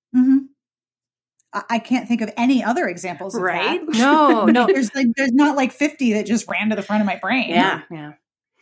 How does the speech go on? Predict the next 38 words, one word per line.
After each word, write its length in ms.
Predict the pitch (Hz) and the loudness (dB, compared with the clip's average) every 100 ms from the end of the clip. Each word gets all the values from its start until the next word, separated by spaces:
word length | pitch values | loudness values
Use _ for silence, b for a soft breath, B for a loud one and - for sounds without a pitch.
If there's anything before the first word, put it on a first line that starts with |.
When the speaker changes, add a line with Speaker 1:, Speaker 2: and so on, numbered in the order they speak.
| B B B B B | B B B B B
Speaker 1:
Oh, 220 | 233 214 151 | -4 -4 -4
dude. 300 | 190 190 151 | -6 -6 -6
Speaker 3:
<sighs> 60 | B B B B B | B B B B B
Yeah. 500 | B B B 330 302 | B B B 0 2
Speaker 1:
So 220 | 294 - - | 2 -2 -8
you 300 | 220 285 269 | 2 2 4
realize 320 | 349 415 403 | 2 2 2
there's 180 | 330 254 | 2 2
this 160 | 277 - | 0 0
overlap, 520 | 226 208 196 185 185 - | 0 0 -2 -2 -4 -2
and 100 | 208 | 0
you 80 | 214 | 2
realize 320 | 240 240 208 | 2 0 -2
that 140 | 214 | -2
your 120 | 214 - | -4 -2
own 300 | 220 254 254 - | 2 4 2 0
research 800 | 196 220 226 - 196 190 - - - | -2 0 0 0 -2 -4 -10 -12 -6
into 540 | 208 208 208 - 220 | -2 -2 -2 -2 -2
stress 520 | 208 - 202 180 202 | -2 -4 -2 0 -2
and 120 | - 196 | -4 -4
how 200 | 190 190 | -2 -4
it 60 | |
affects 380 | 196 - 202 - | -4 -6 -6 -4
your 80 | 196 | -6
physical 580 | - 202 196 196 180 - | -4 -4 -4 -6 -8 -4
body, 640 | 208 285 262 180 175 175 b _ | 0 2 2 0 -4 -6 b _
plus 180 | 247 240 | -2 0
the 80 | 226 | 0
response 480 | 214 - 202 233 - | -2 0 -2 -2 -2
to 180 | 208 202 | 2 2
the 100 | 185 | 0
stress 380 | - 196 190 | -2 -2 -2
chapter 340 | - 170 170 185 | -4 -6 -4 -8
of 120 | 185 | -8
Come 260 | - 180 175 | -8 -8 -8
As 160 | - | -10
You 80 | 180 | -10
Are, 440 | 269 311 196 180 | -8 -2 0 0